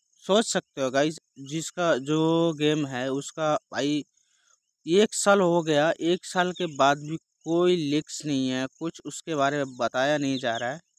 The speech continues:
तो अब हम लोग क्या समझे, ठीक है? तो देखते हैं फ्री फायर इंडिया तो मेरे हिसाब से नहीं आएगा। मेरे हिसाब से क्या, मैं नाइंटी नाइन परसेंट, अ, श्योर हूँ कि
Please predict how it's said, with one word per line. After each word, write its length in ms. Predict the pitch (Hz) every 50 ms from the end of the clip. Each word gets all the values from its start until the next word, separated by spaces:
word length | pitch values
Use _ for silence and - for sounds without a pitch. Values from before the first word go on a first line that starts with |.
| _ _ _ _ _ _ _ _ _ _ _
तो 300 | 131 123 123 123 123 123 - -
अब 80 | 123 123 -
हम 220 | 143 139 143 151 156
लोग 140 | 160 156 - _ _
क्या 180 | 175 170 180 185
समझे, 400 | - - 156 135 120 127 123 117
ठीक 260 | - - 160 - 135
है? 120 | 117 120 _ _ _ _ _ _ _ _ _ _ -
तो 420 | 160 175 180 180 180 180 170 135 - -
देखते 320 | 135 151 180 175 - 247
हैं 60 | 233 233
फ्री 260 | - - 214 247 247
फायर 200 | - 240 233 240
इंडिया 260 | 233 226 226 233 233
तो 180 | 220 - 226 214
मेरे 340 | 208 175 156 160 175 196
हिसाब 300 | 208 196 - 196 190 190
से 160 | 185 - 196 170
नहीं 280 | 139 135 151 180 190
आएगा। 320 | 170 135 131 127 143 156 156 135
मेरे 300 | 123 120 131 156 175 202
हिसाब 240 | 220 208 214 202 180
से 140 | 165 180 185
क्या, 240 | - - 180 165 160
मैं 160 | 160 160 160 147 - _ - - _ -
नाइंटी 340 | 123 139 151 165 - 185 180
नाइन 260 | 175 165 170 180 180
परसेंट, 460 | - 180 165 - 170 165 160 156 -
अ, 500 | - - 139 139 135 131 127 127 120 120
श्योर 340 | 120 - - 160 160 165 170
हूँ 100 | 160 160
कि 380 | - _ 156 147 147 143 143